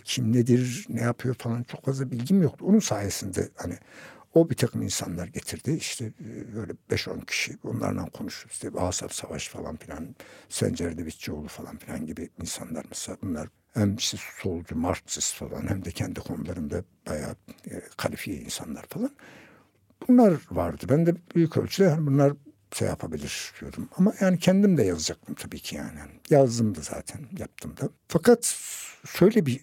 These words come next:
şey var. Yani bir, bir fark bulabilirsin. Yani insanlar gene de bir başkalarının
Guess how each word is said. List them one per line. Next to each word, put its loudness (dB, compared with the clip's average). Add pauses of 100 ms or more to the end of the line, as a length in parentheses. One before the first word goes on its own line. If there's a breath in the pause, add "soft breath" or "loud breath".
(120)
şey 0
var. -6 (160)
Yani 4
bir, 0
bir 0
fark 2
bulabilirsin. -2 (480)
Yani 4
insanlar 4 (460)
gene 8
de 4 (120)
bir -6 (160)
başkalarının 4